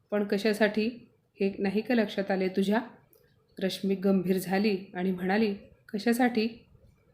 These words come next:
"अगं, त्यांचा पांगळा मुलगा आहे ना, त्याच्यासाठी. हे बघ, कोणते सासू सासरे सुनेबरोबर मायेने वागतात. मी त्या दिवशीच पाहिले आणि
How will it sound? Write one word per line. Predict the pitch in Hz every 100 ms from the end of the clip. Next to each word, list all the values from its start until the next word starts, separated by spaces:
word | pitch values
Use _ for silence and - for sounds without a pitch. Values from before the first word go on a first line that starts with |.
| _ -
"अगं, | 196 240
त्यांचा | 247 240 240
पांगळा | 240 214 202 226
मुलगा | 233 202 208
आहे | 214 226
ना, | 247 208 -
त्याच्यासाठी. | 196 196 196 196 - 185 - - _ _ _ _ -
हे | 196
बघ, | 190 180 - - _ _ _
कोणते | 180 185 262
सासू | 262 226 233
सासरे | 208 202 202 208
सुनेबरोबर | 208 202 190 185 185 185
मायेने | 202 196 170 180 196
वागतात. | 190 - - 180 - - _ _ _ _ _
मी | 208
त्या | 208 220
दिवशीच | 220 208 262 254
पाहिले | - 240 196 202 180 - -
आणि | 190